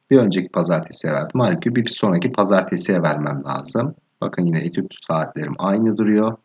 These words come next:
Bütün her şey aynı. Kaydet ve devam et diyorum.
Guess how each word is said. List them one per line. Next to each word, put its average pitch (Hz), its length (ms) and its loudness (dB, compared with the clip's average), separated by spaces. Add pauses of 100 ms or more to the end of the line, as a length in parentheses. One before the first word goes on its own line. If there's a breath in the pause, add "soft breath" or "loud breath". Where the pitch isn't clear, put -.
(120)
Bütün 95 200 -2
her 78 160 0
şey - 180 -4
aynı. 107 440 0 (640)
Kaydet 90 480 2
ve 117 100 2
devam 104 300 4
et 80 200 -4
diyorum. 98 380 -6